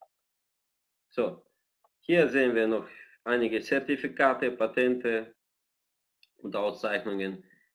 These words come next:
Hier sind Zertifikate von, von, äh, von den,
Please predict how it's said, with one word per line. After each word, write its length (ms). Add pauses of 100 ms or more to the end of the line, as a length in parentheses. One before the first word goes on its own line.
(120)
Hier 200
sind 180
Zertifikate 920
von, 280
von, 320
äh, 120 (440)
von 200
den, 460